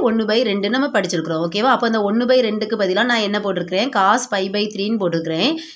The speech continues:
இப்ப இதுல இருந்து நம்ம டைரக்டா x equal to-ன்னு எடுக்க முடியுமா அப்படின்னா, இதை நம்ம செக் பண்ணணும்.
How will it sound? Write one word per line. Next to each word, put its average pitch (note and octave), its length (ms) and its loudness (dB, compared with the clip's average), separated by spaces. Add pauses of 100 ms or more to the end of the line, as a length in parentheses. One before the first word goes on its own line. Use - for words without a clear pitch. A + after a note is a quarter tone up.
(140)
இப்ப C4 220 0
இதுல C4 220 2
இருந்து B3+ 200 2
நம்ம B3 220 0
டைரக்டா G#3+ 400 2 (180)
x A#3+ 200 -4
equal A3 320 -2
to-ன்னு A#3 180 0
எடுக்க G3 260 -2
முடியுமா F3+ 320 0 (100)
அப்படின்னா, D#3+ 400 0 (460)
இதை C4+ 160 2
நம்ம B3+ 240 0
செக் A3 240 -2
பண்ணணும். E3 260 -2